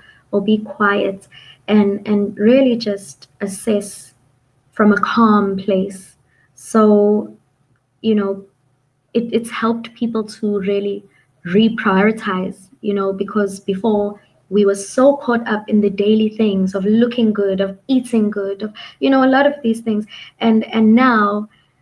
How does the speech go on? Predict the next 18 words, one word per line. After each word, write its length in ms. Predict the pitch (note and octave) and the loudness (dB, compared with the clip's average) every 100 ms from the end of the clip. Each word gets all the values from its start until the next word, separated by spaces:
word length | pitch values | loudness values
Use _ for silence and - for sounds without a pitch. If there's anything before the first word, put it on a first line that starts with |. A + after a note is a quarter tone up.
| _ | _
with, 280 | G#3+ G#3 G#3+ | 0 0 -2
with 180 | A3 G#3 | -2 0
lockdown, 600 | G#3 G#3 - G3+ G3+ G3+ | -2 -2 -4 -4 -4 -4
it's 240 | G#3 G#3 G#3+ | -8 -4 0
made 220 | G#3 G#3+ | 2 2
us 200 | A3 - _ | -2 -6 _
ask 280 | A3 A3+ - | -2 -2 -6
ourselves, 640 | G#3 G3+ - G3 G3 F#3+ - - | -6 -4 -4 -4 -4 -10 -20 -4
what 420 | G#3 B3 B3+ - _ | 2 2 2 -6 _
is 320 | A3 G#3+ G#3+ | 0 0 0
really 320 | G3+ G3+ G3+ | -2 -2 -4
important? 720 | G3+ G3 G#3 G3+ - G#3 G#3+ _ _ - | -8 -8 -10 -10 -14 -14 -14 _ _ -6
You 140 | A3 | -4
know, 80 | G#3 _ | -4 _
while, 600 | G#3+ G#3+ G#3+ A3 A3 - _ _ | 0 0 0 -2 -4 -12 _ _
while 320 | G#3 G#3 G#3 | -2 -2 0
it 200 | G#3 G#3+ - | -2 -4 -2
is 380 | A3 G#3 G#3 | 0 0 -6